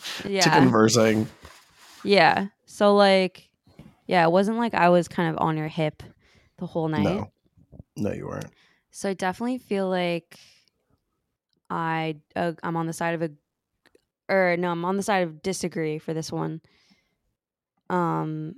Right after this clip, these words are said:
Speaker 1: maybe I'm, maybe I'm just disagree, not strongly
Speaker 2: Okay.
Speaker 1: disagree. I don't know, uh, 'cause it's not like I'm introducing myself to, like,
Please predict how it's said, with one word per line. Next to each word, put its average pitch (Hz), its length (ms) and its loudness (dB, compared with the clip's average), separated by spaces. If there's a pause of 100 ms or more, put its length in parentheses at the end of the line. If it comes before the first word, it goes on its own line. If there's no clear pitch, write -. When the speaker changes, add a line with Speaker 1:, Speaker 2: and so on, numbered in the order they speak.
Speaker 1:
maybe 185 400 0
I'm, 160 400 -4
maybe 180 340 -2
I'm 165 180 -2
just 160 240 -10 (680)
disagree, 170 640 -8 (1040)
not - 240 -6
strongly 151 340 -2
Speaker 2:
Okay. 127 100 2
Speaker 1:
disagree. 262 440 -4 (1160)
I - 60 0
don't 302 160 2
know, - 120 0 (240)
uh, - 60 -6
'cause 233 140 0
it's 240 120 0
not 262 140 2
like 233 140 2
I'm 190 260 2 (340)
introducing 175 440 -2
myself 165 280 -4
to, 175 60 -6
like, 156 160 -6